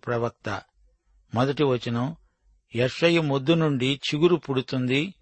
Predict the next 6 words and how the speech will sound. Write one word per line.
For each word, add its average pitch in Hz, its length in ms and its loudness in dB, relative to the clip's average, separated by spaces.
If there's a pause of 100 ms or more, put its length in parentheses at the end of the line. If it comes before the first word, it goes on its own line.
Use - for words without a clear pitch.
(640)
దాని 135 340 4
వేరుల 170 480 4
నుండి 135 420 0 (100)
అంకురము 156 560 2
ఎదిగి 131 560 0
ఫలిస్తుంది. 117 840 -2